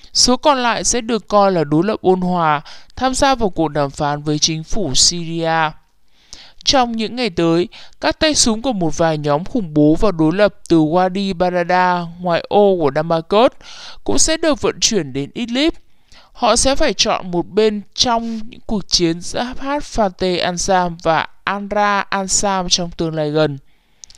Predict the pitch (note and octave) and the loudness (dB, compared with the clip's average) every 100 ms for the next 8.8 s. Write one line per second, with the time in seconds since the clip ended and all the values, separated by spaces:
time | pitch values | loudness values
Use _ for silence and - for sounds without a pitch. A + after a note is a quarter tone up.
0 | - - - - - C#4+ B3+ G#3+ G#3 B3+ | -18 -18 -20 -6 2 4 6 6 4 4
1 | C4 F#3 A3 A3 C#4+ D#4 - G3 - G#3 | 2 2 0 0 -2 -2 -4 -4 2 4
2 | - - C#3+ - A#3 G#3+ G3 F#3+ F#3+ A#3+ | 4 2 -2 -2 -4 -2 0 2 4 4
3 | A3 - D#3+ - G#3+ G3+ F#3 - G3+ D3 | 2 -2 -6 -4 -4 -2 -2 -4 -4 4
4 | D3 D3+ E3+ - - - - D4 E4 C#4 | 6 6 4 -4 -14 -10 -2 0 2 0
5 | A#3+ G#3+ G3 G3+ F3+ D#3+ G3+ F#3+ G#3 G3 | 0 -2 0 0 0 0 0 0 0 -2
6 | - E3+ F3 E3+ D#3 D3+ D#3+ G#3 E3+ D3+ | -2 -4 -4 -4 -2 -2 -2 -2 -2 2
7 | D#3+ - C#3+ C3 - F3 E3 D3+ C#3 C#3+ | 2 2 -4 -4 -4 -4 -4 -6 -6 -8
8 | C#3+ D3 C#3 D3 C#3+ C3 C#3+ | -2 0 0 -4 -10 -2 -2